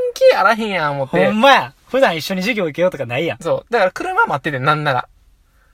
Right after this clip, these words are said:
Speaker 2: あ、なるほどな。
Speaker 1: そう、そうそうそう。
Speaker 2: あ、その、もう、俺らが、おった方。
Speaker 1: そうそうそうそう。
Speaker 2: い、あー、
Speaker 1: うん。
Speaker 2: に戻ろうとしてないや。
Speaker 1: せやな。戻るか、
Speaker 2: うん。
Speaker 1: ない、ないし。
Speaker 2: あれはもう普通に行ってた？遊びに行ってた？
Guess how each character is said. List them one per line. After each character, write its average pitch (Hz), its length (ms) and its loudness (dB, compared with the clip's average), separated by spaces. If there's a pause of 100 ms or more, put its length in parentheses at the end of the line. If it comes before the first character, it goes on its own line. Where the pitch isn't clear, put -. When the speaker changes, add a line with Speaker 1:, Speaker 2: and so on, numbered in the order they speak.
Speaker 2:
あ、 - 160 2 (480)
な 214 140 6
る 240 120 4
ほ 220 120 0
ど 220 100 0
な。 254 160 -2 (100)
Speaker 1:
そ 127 320 -6
う、 - 60 -20
そ 143 120 -12
う 135 40 -16
そ - 160 -18
う 127 60 -16
そ - 240 -20
う。 - 20 -20 (380)
Speaker 2:
あ、 190 160 0
そ 196 120 -4
の、 196 200 0
も 220 320 -4
う、 - 40 -20 (200)
俺 247 180 6
ら 247 140 4
が、 - 240 4 (1000)
お 208 60 -2
っ 190 80 -8
た 131 100 -4
方。 113 160 -6 (100)
Speaker 1:
そ 196 200 -4
う - 60 -2
そ - 20 -6
う - 20 -6
そ 139 120 -10
う - 20 -14
そ 151 80 -6
う。 202 40 4
Speaker 2:
い、 - 40 8
あ 196 420 6
ー、 - 40 -6
Speaker 1:
う - 20 -6
ん。 - 20 -6
Speaker 2:
に 220 80 -4
戻 262 260 4
ろ 247 60 4
う 180 40 -4
と 160 100 -8
し - 20 -12
て 151 80 -8
な 127 140 -8
い - 20 -14
や。 113 100 -18 (540)
Speaker 1:
せ - 160 -10
や 139 100 -6
な。 113 200 -10 (840)
戻 240 240 0
る 269 100 -2
か、 220 300 2
Speaker 2:
う 147 140 -8
ん。 - 20 -10
Speaker 1:
な 220 140 -2
い、 240 160 -6
な 220 180 -2
い 247 60 -2
し。 - 40 2
Speaker 2:
あ 349 60 6
れ 381 60 2
は 392 80 4
も 349 80 -4
う 202 40 -4
普 180 100 -6
通 196 140 -6
に 214 60 -4
行 262 60 -4
っ - 20 -18
て 285 100 -8
た？ 123 280 -6
遊 202 80 -2
び 196 80 -4
に 226 100 -8
行 - 0 -
っ - 20 -14
て - 80 -14
た？ 123 140 -14